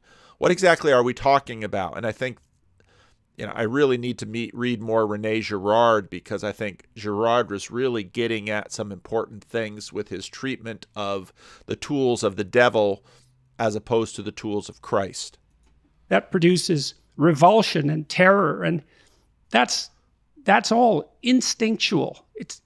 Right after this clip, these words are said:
Speaker 2: it's not in the domain of rationality precisely. It's way, way deeper than that. And the, the, the, the athe-, and then there's another problem that the atheists have never come to terms with, I, I believe, and,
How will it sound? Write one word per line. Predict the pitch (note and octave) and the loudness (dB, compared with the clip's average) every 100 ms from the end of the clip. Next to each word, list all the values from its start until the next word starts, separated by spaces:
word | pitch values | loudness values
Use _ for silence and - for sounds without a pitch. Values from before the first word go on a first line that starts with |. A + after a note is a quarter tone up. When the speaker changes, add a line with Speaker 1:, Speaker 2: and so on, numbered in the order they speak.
| - | -14
Speaker 2:
it's | - - | -4 2
not | B3 - - _ - | 4 2 -2 _ 4
in | C4+ B3+ | 6 6
the | |
domain | F3+ G3+ F3+ F#3 | 4 2 2 2
of | D#3+ D#3 | 2 4
rationality | D#3+ D3+ - E3+ - - G3 | 4 4 2 -2 -2 -4 -12
precisely. | - E3 F3+ F3 - - | -10 0 2 2 -2 -6
It's | - - | -8 -2
way, | F#3 C#4+ B3 | 4 6 6
way | A3+ G#3 | 2 0
deeper | D#3+ C4+ A3 G#3 | 2 0 0 -2
than | E3+ C#3+ | -2 0
that. | C3 - - _ - - - - - _ - | -4 -6 -12 _ -20 -20 -20 -20 -20 _ 0
And | G#3 B3 - - - _ _ _ _ _ _ _ _ _ - | 2 0 -8 -20 -20 _ _ _ _ _ _ _ _ _ 0
the, | G3 C4+ G#3 | 2 2 0
the, | G3 - | -2 -2
the, | F#3 G#3 - - | -6 -6 -8 -6
the | F3+ A#3 | 0 4
athe-, | A#3 - B3 - _ - | 4 4 -2 -8 _ 2
and | G#3 | 6
then | A3+ | 6
there's | G#3+ G#3+ | 4 2
another | G#3+ B3 C4 | 2 2 2
problem | - A3+ G#3 F#3+ | 2 2 2 0
that | F#3 F3+ | 0 -2
the | A3+ A3+ | 0 2
atheists | A3 G3+ F3 - - | 2 2 0 0 0
have | E3+ | 2
never | G3 G3+ G#3+ | 4 2 2
come | G3 F3 | 0 0
to | D#3 | -2
terms | - A3 A3 - | 2 2 2 0
with, | E3+ C#3+ _ _ _ _ _ _ _ | -2 -4 _ _ _ _ _ _ _
I, | D3+ F#3 F#3 - | 4 6 4 2
I | - | 2
believe, | E3+ G3 G3+ D3+ D3 | 4 4 6 4 2
and, | - - | -8 -20